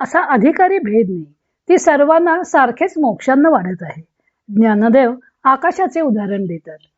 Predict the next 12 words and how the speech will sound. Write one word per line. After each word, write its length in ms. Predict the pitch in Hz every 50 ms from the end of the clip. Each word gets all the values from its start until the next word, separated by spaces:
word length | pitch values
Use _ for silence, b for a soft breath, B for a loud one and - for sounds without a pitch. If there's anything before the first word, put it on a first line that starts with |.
| _ _ _ _ _ _ _
ती 120 | - 349 381
जशी 280 | 339 359 311 - 349
त्रैवर्णिकांना 920 | 370 - - 294 262 254 247 247 277 285 302 302 320 311 320 320 311 330 349
मोक्षांना 520 | 349 320 254 220 - - 269 262 254 269 269
घालते, 440 | 254 247 247 233 247 240 240 240 247 _ _ _ _ _ _ 277
तसेच 420 | 262 254 254 294 285 294 285 - -
स्त्री 320 | - _ - 330 349 381
व 120 | 392 381 370
शूद्र 420 | 370 - 311 302 254 277 277 277 285
यांनाही 440 | 294 269 226 214 226 247 233 277 339
मोक्षमार्ग 600 | 330 226 185 - - 269 269 269 262 247 233 262
दाखवते. 540 | 254 226 165 - - 180 175 - 185 175